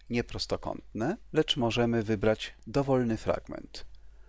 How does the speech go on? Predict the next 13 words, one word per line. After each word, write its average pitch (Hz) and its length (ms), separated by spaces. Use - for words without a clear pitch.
Pokażmy 107 460
to - 120
na 90 140
przykładzie - 760
chmury, 127 540
zaznaczymy 92 760
ją - 360
niezbyt 95 460
precyzyjnie, 95 920
ale 85 480
obrazuje 95 580
to 90 140
dobrze 90 380